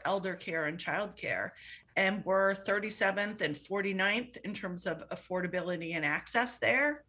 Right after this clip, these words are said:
And last, and sort of surprising, is single party control. Parties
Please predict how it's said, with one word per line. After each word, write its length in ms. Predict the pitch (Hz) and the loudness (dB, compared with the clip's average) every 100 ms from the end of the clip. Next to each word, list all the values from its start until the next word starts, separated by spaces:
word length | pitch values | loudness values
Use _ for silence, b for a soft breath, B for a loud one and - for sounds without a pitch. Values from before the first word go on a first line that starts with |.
| B B B B _ - | B B B B _ 4
And 460 | 220 214 214 214 - | 6 6 4 2 2
last, 540 | 220 294 262 269 - | 8 10 8 4 2
and 100 | 233 | -2
sort 200 | 220 214 | 0 -2
of 60 | 202 | 0
surprising, 840 | 202 220 240 247 233 208 226 240 | -2 0 0 0 2 0 0 -2
is 300 | - 208 220 | -2 0 0
single 240 | - 233 233 | 0 0 0
party 260 | 233 220 | 2 0
control. 680 | 220 214 - 285 92 - - _ b b b _ | 0 -4 2 4 4 2 -4 _ b b b _
Parties 420 | - 277 285 285 | 0 4 4 2